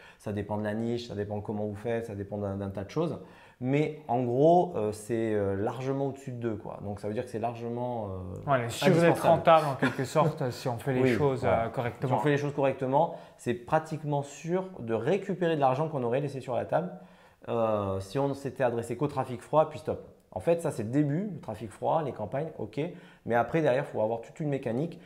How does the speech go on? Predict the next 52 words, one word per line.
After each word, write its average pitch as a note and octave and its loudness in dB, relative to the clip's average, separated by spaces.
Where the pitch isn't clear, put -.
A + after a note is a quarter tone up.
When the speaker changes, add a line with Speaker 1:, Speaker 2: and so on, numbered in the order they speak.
Speaker 1:
comme C#3+ 2
il D3 2
faut D3 0
avoir C#3 6
des C3+ 0
mécaniques B2+ -2
par G#2 -4
rapport A2 0
à, F#2 0
à A2 0
l'emailing. A#2+ -2
D'ailleurs, A2 0
ça G#2+ -10
se - -16
ressemble B2 -4
beaucoup, C#3 -2
je F3 -6
trouve. F3+ -2
Et B2+ -2
on B2+ 4
peut E3+ -2
mimer F3 2
un A#2+ -2
peu D3 -4
ce - -18
qu'on D#3 0
fait D3+ -2
en D#3+ 0
emailing, D3+ 0
en C#3 2
retargeting. D3 -2
Et B2 -4
c'est - -4
pas G3 2
du G3 -2
tout, G3+ -4
euh, A#2 4
comment B2 -4
dire, B2 -2
euh, G2 0
c'est G#2 -8
pas C3+ 0
du C3+ -6
tout, C#3+ -6
euh, G#2+ -2
ça G2+ -6
fait G2+ -10
pas E3 0
du D3+ -4
tout D3+ -4
double C#3+ 2
emploi. D3 -2